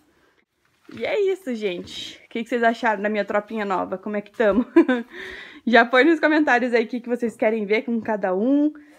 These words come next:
Qual que é o seu favorito até agora. E logo, logo também vem tour aqui pela construção, que já está muito diferente. Faltam alguns detalhes da parte bruta, né, pra terminar.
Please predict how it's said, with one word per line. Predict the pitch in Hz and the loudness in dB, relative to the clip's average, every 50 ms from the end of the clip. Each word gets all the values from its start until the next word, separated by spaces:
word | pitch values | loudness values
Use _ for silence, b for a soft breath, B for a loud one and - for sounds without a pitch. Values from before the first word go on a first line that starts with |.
| B B | B B
Qual | - 254 240 240 | 0 0 0 0
que | - 262 | 0 -2
é | |
o | 233 | -2
seu | 233 240 214 | 0 -2 0
favorito | 226 240 220 196 202 196 233 247 294 277 | 0 -2 -2 0 -2 -2 -2 -2 -4 -4
até | 240 - 240 202 | -4 -2 -2 -2
agora. | 202 190 180 202 202 226 247 269 311 349 370 - B B B B B B B B B B - | -2 0 0 2 2 4 4 2 0 0 -4 -8 B B B B B B B B B B -10
E | 233 233 233 | -8 -6 -4
logo, | 247 247 247 285 320 302 254 | -2 0 0 0 0 0 0
logo | 240 247 254 277 285 | 0 0 0 0 -2
também | 269 269 233 247 254 269 | -2 -4 -2 -2 -2 -2
vem | 247 254 254 | -2 -2 -2
tour | 247 262 269 285 | -2 -4 -4 -4
aqui | 285 247 262 247 | -6 -6 -8 -6
pela | 247 226 214 | -4 -4 -4
construção, | 208 - 214 214 214 - 208 196 - - 233 262 285 | -4 -6 -8 -10 -10 -12 -14 -10 -6 -4 -4 -4 -4
que | 269 - 226 208 202 | -6 -8 -12 -10 -6
já | 196 196 202 | -6 -6 -6
está | 202 - 226 226 233 | -6 -6 -6 -6 -6
muito | 226 226 226 233 254 262 277 311 339 339 320 285 | -4 -4 -2 0 2 4 4 4 4 2 0 -2
diferente. | 247 - - - 240 214 202 202 226 269 320 311 - - - - | -8 -6 -4 -4 -4 -2 -2 -2 -2 -2 -2 -4 -6 -14 -16 -10
Faltam | - 202 196 - - 220 | -8 -6 -6 -6 -6 -8
alguns | 214 202 202 226 247 269 285 | -8 -8 -6 -4 -2 -2 -2
detalhes | 247 240 247 247 - 220 208 214 220 233 233 202 185 | -2 -4 -8 -6 -6 -4 -2 -2 -2 -4 -6 -10 -8
da | - 185 190 | -8 -8 -6
parte | - 196 196 202 202 - 214 | -6 -6 -6 -6 -8 -10 -12
bruta, | 185 180 196 240 320 311 - 262 | -8 -6 -4 -4 -6 -6 -8 -8
né, | 226 220 220 | -8 -8 -10
pra | 220 208 202 | -10 -12 -10
terminar. | 214 202 196 190 190 196 226 311 | -10 -10 -10 -10 -10 -10 -10 -12